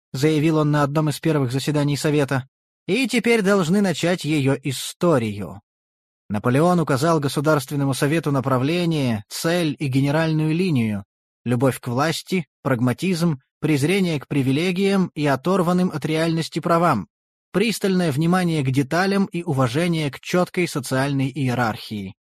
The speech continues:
Наполеон был моложе всех в Совете, и, по воспоминанию Шапталя,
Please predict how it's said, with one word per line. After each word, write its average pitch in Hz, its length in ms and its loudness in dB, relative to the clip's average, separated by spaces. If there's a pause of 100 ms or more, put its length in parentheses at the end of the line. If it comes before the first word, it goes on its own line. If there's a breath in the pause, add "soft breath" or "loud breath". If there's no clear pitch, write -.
(480)
Наполеон 139 520 0
был 151 180 2
моложе 139 440 0
всех 131 340 -4
в - 60 -12
Совете, 131 580 -4 (280)
и, 202 180 -2
по 175 140 -2
воспоминанию 160 640 0
Шапталя, 180 760 -2